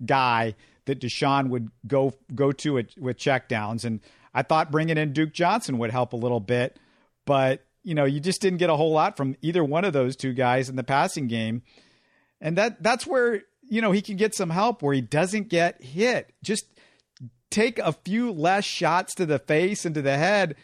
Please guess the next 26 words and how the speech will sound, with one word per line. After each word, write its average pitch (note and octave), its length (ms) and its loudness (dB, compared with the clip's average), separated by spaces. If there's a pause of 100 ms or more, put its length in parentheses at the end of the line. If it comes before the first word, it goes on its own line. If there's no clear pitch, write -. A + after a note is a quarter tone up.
(300)
get G3 260 0
rid G#3+ 160 2
of F#3+ 40 0
the D#3+ 80 0
ball D#3 300 2
quickly. F3+ 500 -2
They, D#3+ 220 -4
they D#3+ 140 0
need A3+ 180 -4
to B3 80 -2
do G3+ 240 -2
that. G3 260 2
And D#3+ 140 -4
maybe A3 260 0
that's G3 340 -2
the D#3 160 0 (460)
thing F#3+ 180 2
that D#3+ 120 -4
you've E3 180 -4
gotta F3+ 280 2
do. D#3+ 440 2
Remind D#3 480 0
Deshaun D#3 540 -2 (560)
early G3 380 2
in F#3+ 140 -2
games D#3+ 600 0